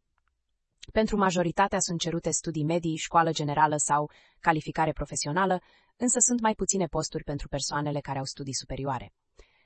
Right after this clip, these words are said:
Cei cu facultate au la dispoziție doar nouăsprezece locuri de muncă din cele patru sute doisprezece disponibile. Astfel, se cer studii superioare pentru posturile de secretar primărie, inginer construcții civile, industriale și agricole, inginer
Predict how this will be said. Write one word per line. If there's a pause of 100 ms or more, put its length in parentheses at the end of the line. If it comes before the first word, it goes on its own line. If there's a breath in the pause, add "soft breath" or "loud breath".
(220 soft breath)
Cei
cu
facultate
au
la
dispoziție
doar
nouăsprezece
locuri
de
muncă (260 soft breath)
din
cele
patru
sute (120)
doisprezece
disponibile. (800 soft breath)
Astfel, (140)
se
cer
studii
superioare
pentru
posturile
de
secretar
primărie,
inginer
construcții
civile,
industriale
și
agricole,
inginer